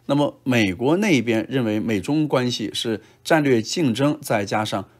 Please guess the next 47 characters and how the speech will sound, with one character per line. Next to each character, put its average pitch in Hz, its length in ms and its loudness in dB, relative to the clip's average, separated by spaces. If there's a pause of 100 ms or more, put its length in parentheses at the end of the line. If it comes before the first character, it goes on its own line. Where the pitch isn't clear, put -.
风 123 260 -2
险 85 320 -4 (180)
管 - 240 -4
控。 - 240 -6 (560)
那 - 80 -4
么 131 80 4
张 151 200 4
薇 156 100 6
薇 165 180 4
女 139 180 2
士 95 200 -4
就 110 180 -6
特 - 200 -8
别 98 280 -4 (200)
强 92 260 -6
调 104 220 -2
呢， 85 120 -10 (220)
那 117 140 -2
这 165 180 -2
样 147 180 2
的 117 80 0
一 113 100 2
种 98 220 -6
分 127 200 -4
歧 113 160 -4
已 - 20 -6
经 95 120 -4
很 67 200 -8
大 131 240 0
了， 90 60 -6
不 117 260 -4
适 190 160 2
应 135 160 -2
两 92 180 -4
国 85 240 -8
的 - 140 -8 (140)
外 127 160 2
交 98 260 -2 (180)
关 113 180 0
系， 110 220 -6
两 87 180 -6
个 95 80 -8
国 98 140 -6
家 98 140 -4
的 92 160 -8 (440)
未 120 140 0
来 92 220 -2